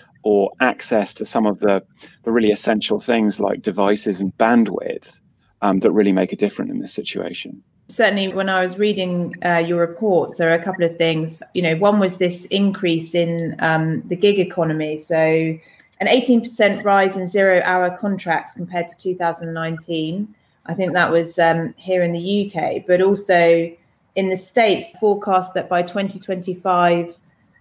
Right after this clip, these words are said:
Speaker 2: um, over half of the workforce would be sort of self-employed or working in the gig economy, um, essentially. Um, and then the other thing that leapt out,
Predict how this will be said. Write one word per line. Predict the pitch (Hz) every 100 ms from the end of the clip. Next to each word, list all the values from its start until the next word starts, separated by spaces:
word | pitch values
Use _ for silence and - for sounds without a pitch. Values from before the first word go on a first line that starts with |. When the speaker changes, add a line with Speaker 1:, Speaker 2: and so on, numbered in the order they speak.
| _ -
Speaker 2:
um, | 180 175 175 170 196
over | 190 185
half | 180 208 190 185
of | 175 -
the | 175
workforce | 185 185 - 165 160 160
would | 165 165
be | 170 165 160 165 -
sort | - 170
of | 160
self-employed | 202 180 180 175 180 175 165
or | 165 160 160 -
working | 175 185 180 180
in | 165
the |
gig | 165 190
economy, | 165 160 156 147 147 151 - -
um, | 147 139 -
essentially. | 165 135 - - 160 - _ -
Um, | 185 180 185 180 190 _ _ _ _ -
and | 220
then | 233
the | 240
other | 269 294
thing | 247 214
that | 190
leapt | 190 - -
out, | 185 175 170 -